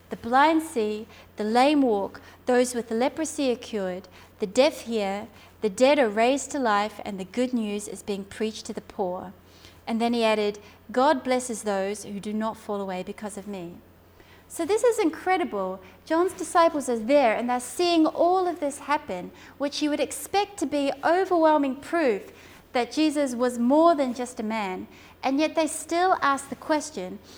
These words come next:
I find even the fact that there was a distinction between John's disciples and Jesus' disciples is interesting, because you'd think that if John's whole ministry was there to prepare the way for Jesus,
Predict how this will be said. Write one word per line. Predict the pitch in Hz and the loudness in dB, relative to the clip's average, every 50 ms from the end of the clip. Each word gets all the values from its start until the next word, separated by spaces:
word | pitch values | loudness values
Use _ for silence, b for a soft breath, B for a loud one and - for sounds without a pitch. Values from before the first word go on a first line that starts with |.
| B B B - | B B B -2
I | 302 | -2
find | 311 - 349 339 339 320 | 0 2 4 4 4 4
even | - - 339 320 370 320 | 2 -2 -2 0 2 2
the | 320 | 2
fact | 311 330 320 302 302 311 | 4 4 2 2 2 0
that | 277 254 | -4 -4
there | 269 | -2
was | 254 240 226 | -2 -2 -4
a | 220 | -6
distinction | 214 - 233 - - - 320 339 330 320 - 277 226 | -8 -8 -12 -12 -6 -4 -2 -2 -2 -2 -2 -6 -6
between | 214 226 214 - - 233 226 220 | -6 -8 -8 -6 -6 -6 -4 -2
John's | 220 254 262 277 285 285 277 | 0 2 4 4 2 0 -2
disciples | 285 254 - - 220 220 220 - 220 220 214 B B B B B - | -6 -8 -4 -2 -2 -2 -2 -6 -8 -8 -8 B B B B B -8
and | 220 233 208 | -6 -6 -2
Jesus' | - 285 311 320 320 320 269 - 233 220 - | 0 0 0 2 0 -4 -6 -6 -10 -10 -12
disciples | - 226 - - 220 214 240 233 226 | -14 -10 -6 -4 -4 -4 -4 -6 -6
is | 226 220 | -8 -6
interesting, | - - 320 339 330 - 320 254 233 - - 226 214 | -4 -2 0 0 0 0 0 -2 -2 -4 -8 -10 -8
because | 214 254 247 294 294 294 294 B B B B B B B - | -6 -4 0 0 0 0 -2 B B B B B B B -2
you'd | 294 302 302 | 0 0 0
think | - - - 370 349 311 262 269 | -2 -2 0 2 2 2 2 0
that | 254 240 - B B B B B | -2 -2 -4 B B B B B
if | - 269 269 - | -6 -6 -4 0
John's | - 320 311 320 294 - | 2 4 4 4 4 2
whole | - - - 285 320 339 359 359 | -2 -2 2 2 4 4 4 4
ministry | 311 262 269 294 311 330 311 - - - 208 185 170 170 | 2 4 4 4 4 2 2 -2 -4 -6 -6 -6 -6 -6
was | 202 220 220 220 | -6 -6 -6 -2
there | 220 254 285 285 240 208 190 190 - B B B B - - | 2 4 6 6 4 2 0 -4 -10 B B B B -12 -12
to | - | -6
prepare | 247 - 254 269 - 269 294 294 294 | -6 -6 -6 -4 0 2 4 4 4
the | 294 277 | 4 2
way | 262 247 247 | 2 2 0
for | 240 - 214 | -2 -4 -8
Jesus, | 208 - 247 247 254 240 208 185 175 196 190 - | -6 -4 -4 -2 -2 -2 -4 -6 -8 -10 -12 -16